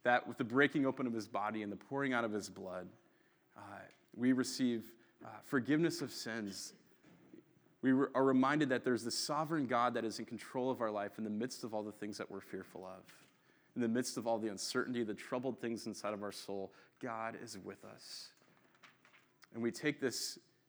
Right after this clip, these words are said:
communion as a, an act of remembrance and an act of thankfulness. And maybe today you need to come to the table, and maybe there's something in your soul that is just troubled, and it feels like the water has been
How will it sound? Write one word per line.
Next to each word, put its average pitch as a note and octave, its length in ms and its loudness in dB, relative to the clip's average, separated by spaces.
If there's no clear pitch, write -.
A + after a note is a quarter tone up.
communion A#2+ 420 0
as G#2 180 -4
a, E2+ 200 -4
an A2+ 160 -6
act A#2 220 -2
of G#2 120 -2
remembrance G2 640 -6
and G2+ 100 -8
an G2+ 100 -6
act G2 220 -10
of G2 80 -10
thankfulness. G#2 840 -14
And B2 80 2
maybe D3 220 8
today C3+ 300 2
you B2+ 100 6
need B2+ 140 2
to B2+ 80 -4
come C3 180 -2
to C3+ 100 -8
the C3 120 -2
table, A2 480 -4
and A#2+ 100 0
maybe B2 220 4
there's A#2+ 240 0
something B2+ 280 -2
in B2 140 0
your A2+ 120 0
soul B2+ 340 0
that A#2+ 160 0
is A2 100 -4
just - 300 -8
troubled, A#2+ 540 -4
and A2+ 100 -2
it - 120 -2
feels A#2+ 300 0
like A#2+ 280 0
the A#2 80 -2
water A2 340 2
has A#2 200 -4
been A2 240 -2